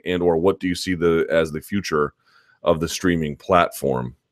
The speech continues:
Uh, they're always gonna get, I mean, I don't know Fight Pass's numbers to say this with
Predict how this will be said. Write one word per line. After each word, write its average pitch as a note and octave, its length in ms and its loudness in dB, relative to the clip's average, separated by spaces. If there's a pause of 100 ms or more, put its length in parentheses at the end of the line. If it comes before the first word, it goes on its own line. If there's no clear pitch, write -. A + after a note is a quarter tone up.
(720)
Uh, E2+ 1000 4 (1600)
they're A#2 280 6
always B2+ 440 10
gonna A2 200 4
get, G#2+ 320 6 (640)
I A2+ 40 -4
mean, A2 140 -4
I A2 80 0
don't G#2+ 180 -2
know G#2+ 420 2 (160)
Fight G#2+ 220 4
Pass's F#2 360 2
numbers F2+ 320 2
to E2 80 -12
say F2+ 180 2
this E2+ 180 0
with D#2 240 -4